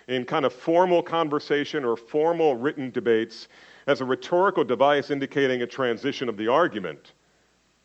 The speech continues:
And that's what Paul is doing. In fact, Paul makes use of this, uh, very well-known statement, this phrase, six times. In chapter six, verse one, and again, I'll just give you a sample.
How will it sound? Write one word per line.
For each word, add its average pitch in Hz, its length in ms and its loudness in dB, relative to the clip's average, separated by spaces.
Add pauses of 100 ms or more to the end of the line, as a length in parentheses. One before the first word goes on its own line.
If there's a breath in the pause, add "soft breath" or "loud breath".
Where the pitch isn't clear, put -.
(120)
And 139 160 0
that's 151 160 6
what 139 220 -2
Paul 123 300 4
is 123 100 -4
doing. 147 320 2
In 101 80 -4
fact, 139 380 0
Paul 180 420 2 (260 loud breath)
makes 156 320 4
use 165 420 -4
of 139 300 2
this, 151 500 -2 (420 soft breath)
uh, 120 160 2
very 147 640 4
well-known 143 960 4
statement, 143 680 -2 (260)
this 123 200 -8
phrase, 135 640 0 (300 soft breath)
six - 460 0
times. 123 760 -4 (920)
In 127 80 -6
chapter 170 320 2
six, 233 360 2
verse 135 280 0
one, 147 320 2
and 107 240 -4
again, 131 200 0
I'll 110 100 0
just 117 160 -10
give 120 140 -6
you 107 80 -6
a - 20 -6
sample. 117 440 -6